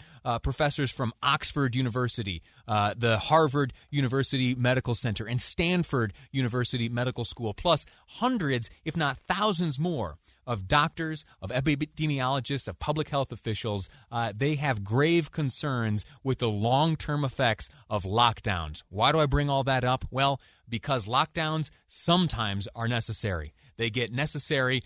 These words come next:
when things are out of hand and we need to stop, reassess, come up with a new plan, and move forward. We are not in a situation like that right now. The way to prevent that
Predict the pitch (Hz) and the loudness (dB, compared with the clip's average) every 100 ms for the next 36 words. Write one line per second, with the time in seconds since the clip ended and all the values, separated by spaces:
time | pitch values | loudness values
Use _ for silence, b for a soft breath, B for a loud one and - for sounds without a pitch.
0 | B 120 110 127 113 107 - 135 131 143 | B -6 -4 -4 -4 -4 -2 -2 -2 -2
1 | 135 127 120 104 110 107 95 - 131 131 | -2 -2 -4 -4 -2 -2 -4 -2 2 2
2 | 135 - b 107 123 135 117 135 127 - | 0 -4 b -2 2 2 2 0 0 -2
3 | - 139 - 110 110 123 - 123 117 110 | -2 -2 0 0 0 2 2 2 -2 -4
4 | b - 107 117 101 123 117 92 95 127 | b -6 -2 -2 -2 -2 -2 -2 -2 0
5 | 101 104 135 143 175 151 - 143 135 131 | 0 2 4 2 0 -2 -2 -4 -4 -2
6 | - 127 120 - 117 110 107 107 131 139 | -2 -2 -4 -2 -2 0 -2 2 4 4
7 | 147 B B 117 113 101 98 90 143 165 | 2 B B -2 -2 0 -4 2 2 2
8 | - 123 123 | 0 -2 -2